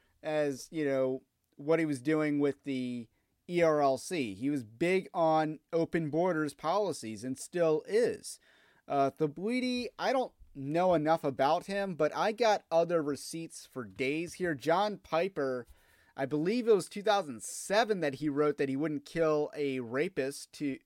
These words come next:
to defend his wife. And I believe it was in two thousand four he believed that David raped Bathsheba, which is pretty ironic given his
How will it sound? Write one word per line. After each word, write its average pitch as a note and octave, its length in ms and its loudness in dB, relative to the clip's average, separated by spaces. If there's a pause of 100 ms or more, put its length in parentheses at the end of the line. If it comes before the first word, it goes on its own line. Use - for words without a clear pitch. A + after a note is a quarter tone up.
(280)
to D#3 120 -2
defend D#3+ 380 -2
his B2+ 200 -4
wife. C#3+ 420 2 (420)
And D3+ 100 -2
I D3 60 2
believe E3 320 0
it E3 60 2
was C#3+ 140 0
in D3 100 -2
two E3+ 140 -10
thousand D#3 380 4
four F3 340 0
he D#3 160 -6
believed C#3+ 520 0 (140)
that C3 340 4 (100)
David D3 340 0
raped C#3+ 280 0
Bathsheba, C#3 640 0
which C#3 180 -2
is C#3 80 -6
pretty B3 300 2
ironic D#3 600 4
given D3+ 280 0
his C#3+ 260 0